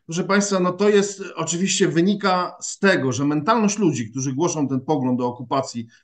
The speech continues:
y, która rzekomo miała trwać do osiemdziesiątego dziewiątego roku, y, jest tego rodzaju, że im więcej, y, będzie można, y, celebrować sierpiętnictwa na kierunku wschodnim, anty-, antyrosyjskim, tym lepiej. A do tego nadaje się bardziej okupacja niż na przykład,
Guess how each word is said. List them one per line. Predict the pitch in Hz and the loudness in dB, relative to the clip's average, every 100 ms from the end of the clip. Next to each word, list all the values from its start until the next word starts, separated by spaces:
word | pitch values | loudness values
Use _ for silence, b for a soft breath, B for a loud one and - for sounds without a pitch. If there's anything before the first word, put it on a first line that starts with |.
| _ - | _ -4
y, | 127 | -4
która | - 160 160 | -2 0 2
rzekomo | 156 156 190 185 | 0 0 0 2
miała | 175 160 | 4 2
trwać | - 185 147 | 0 0 0
do | 170 | -2
osiemdziesiątego | - 170 165 170 160 175 | -2 -4 -4 -6 -2 -2
dziewiątego | 151 147 151 160 147 | 0 -2 -2 0 2
roku, | 127 110 131 165 202 - _ _ _ _ | 2 0 -4 -4 -4 -8 _ _ _ _
y, | 135 143 143 | -2 -2 2
jest | 175 175 | 4 4
tego | 226 226 | 4 4
rodzaju, | 214 175 190 214 196 | 6 6 4 4 4
że | 165 | 4
im | 202 190 170 | 2 0 0
więcej, | 139 180 226 214 - 165 147 143 - _ _ - 151 | 0 2 2 0 0 0 0 -4 -10 _ _ -8 -4
y, | 143 | 0
będzie | 139 180 175 | 0 2 2
można, | 165 196 175 185 170 156 147 - 143 143 143 | 4 4 2 2 2 0 -2 -6 -4 -2 -2
y, | 139 135 b b _ _ _ - | -4 -8 b b _ _ _ -2
celebrować | 196 190 160 208 185 180 | 2 4 4 2 2 0
sierpiętnictwa | - - 196 - 185 180 - 196 - - 160 | -2 2 2 2 -2 -2 -2 -2 -2 -6 -4
na | 156 | 0
kierunku | 165 170 165 151 | 2 2 0 -4
wschodnim, | - - 170 143 147 | -6 -2 -2 2 0
anty-, | 165 139 175 | 0 -2 -2
antyrosyjskim, | 175 160 160 143 - 170 - 160 | -2 -2 0 -2 -2 -4 -2 -4
tym | - 151 | 0 2
lepiej. | 143 - 107 123 | 2 0 -8 -6
A | 143 | -6
do | 139 | -4
tego | 160 220 226 | 0 0 2
nadaje | 165 147 180 | 2 0 -2
się | 180 | -2
bardziej | 156 190 175 | -4 -4 -2
okupacja | 190 147 151 165 160 202 175 | -4 -6 -2 0 0 -4 -2
niż | 147 160 | -2 -2
na | 151 | -8
przykład, | - 139 156 | -10 -6 -6